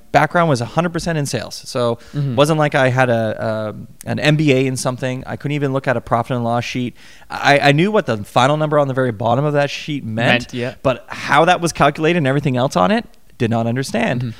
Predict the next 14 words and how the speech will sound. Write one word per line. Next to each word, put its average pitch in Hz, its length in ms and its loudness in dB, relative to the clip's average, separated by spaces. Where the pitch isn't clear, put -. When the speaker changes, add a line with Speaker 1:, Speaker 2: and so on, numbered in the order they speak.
Speaker 1:
And 127 100 2
I, 135 220 4
and 135 100 -2
I 139 60 6
realized 156 400 4
that, 131 260 4
or 131 200 4
I 123 40 4
found 170 200 0
myself 151 260 2
as 127 140 0
the 120 60 -2
business 117 340 -2
grew 147 440 4